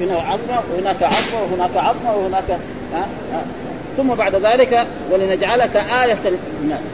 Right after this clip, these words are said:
وانظر إلى العظام كيف ننشزها"، يعني كيف نجمعها. ها، وإذا به الله يأمر العظام هذه حقة الحمار أن تتجمع بعضها إلى بعض، تتجمع بعضها إلا في الف-،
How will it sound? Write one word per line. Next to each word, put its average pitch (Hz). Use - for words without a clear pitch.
وانظر 220
إلى 175
العظام 190
كيف 233
ننشزها"، 151
يعني 170
كيف 240
نجمعها. 180
ها، 202
وإذا 240
به 220
الله 202
يأمر 214
العظام 190
هذه 180
حقة 170
الحمار 170
أن 208
تتجمع 190
بعضها 170
إلى 156
بعض، 131
تتجمع 208
بعضها 175
إلا 170
في 165
الف-، 160